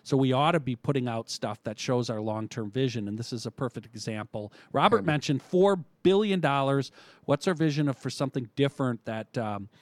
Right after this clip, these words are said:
Speaker 1: would spark a twenty-first century new equal, uh, opportunity for all, Robert?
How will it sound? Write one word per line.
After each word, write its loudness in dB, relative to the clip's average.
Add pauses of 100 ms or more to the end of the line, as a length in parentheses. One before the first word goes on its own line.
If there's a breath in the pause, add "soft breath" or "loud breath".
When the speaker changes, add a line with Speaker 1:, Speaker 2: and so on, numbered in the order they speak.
(280 loud breath)
Speaker 1:
would 0
spark -2
a -4
twenty-first -6
century -4
new -2
equal, -10
uh, -6
opportunity -4
for -8
all, -8
Robert? -10